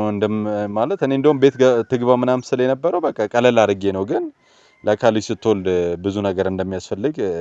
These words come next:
የተለያዩ ሰዎችም ኮሜንት ሲያደርጉኝ ነበረ። እማውቃቸውም ጓደኞቼ ሀሳብ ሲሰጡኝ ነበር እና ያ ነገር በራሴ እኔ ጥፋተኛ እንደሆንኩ ነው የተሰማኝ። ማለት ከባከብ እንደነበረብኝ እና በደንብ እሷን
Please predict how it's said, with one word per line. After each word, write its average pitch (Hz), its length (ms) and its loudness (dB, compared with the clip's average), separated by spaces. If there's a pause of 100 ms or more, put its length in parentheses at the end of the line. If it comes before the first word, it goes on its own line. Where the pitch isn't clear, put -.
(580)
የተለያዩ 110 420 4 (260)
ሰዎችም 104 480 -2
ኮሜንት 107 380 0
ሲያደርጉኝ 98 480 2
ነበረ። 95 320 -2 (100)
እማውቃቸውም 113 560 0
ጓደኞቼ 104 480 2 (100)
ሀሳብ 101 320 -2
ሲሰጡኝ 101 400 -6
ነበር 92 300 -4
እና 127 140 -4 (800)
ያ 113 120 6
ነገር 113 340 4
በራሴ 107 340 4
እኔ 120 180 4
ጥፋተኛ 107 460 0
እንደሆንኩ 98 360 -2
ነው 98 120 -4
የተሰማኝ። 87 420 -8
ማለት 101 320 -6
ከባከብ 98 400 0
እንደነበረብኝ 90 720 -6
እና - 140 -8 (100)
በደንብ 107 360 4
እሷን 95 320 -4